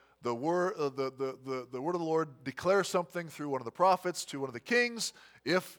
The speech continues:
you do this, then this is what's gonna happen," and the king does it, and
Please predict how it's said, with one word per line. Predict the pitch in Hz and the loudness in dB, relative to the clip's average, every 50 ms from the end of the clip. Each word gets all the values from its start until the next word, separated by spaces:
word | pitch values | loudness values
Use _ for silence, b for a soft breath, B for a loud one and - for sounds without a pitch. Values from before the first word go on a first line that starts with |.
| _ _ - | _ _ -10
you | 135 139 | -8 -6
do | 127 160 202 226 | -4 -4 -2 2
this, | 208 220 220 214 214 - - | 4 6 6 6 4 0 -4
then | 127 123 120 120 | -6 -8 -8 -8
this | 127 143 - | -8 -8 -8
is | 147 | -6
what's | 139 147 139 - - | -4 -6 -6 -6 -8
gonna | 139 123 120 | -10 -4 0
happen," | 165 202 202 - 190 190 180 170 | 4 4 4 4 2 -2 -4 -4
and | 127 127 131 127 131 131 127 | -4 -4 -4 -4 -4 -6 -8
the | 117 120 | -12 -12
king | - 127 120 113 | -10 -12 -10 0
does | 113 160 180 180 160 | 4 4 4 4 4
it, | 175 175 - | -2 -4 -6
and | 131 131 131 131 131 127 | -6 -8 -8 -8 -10 -14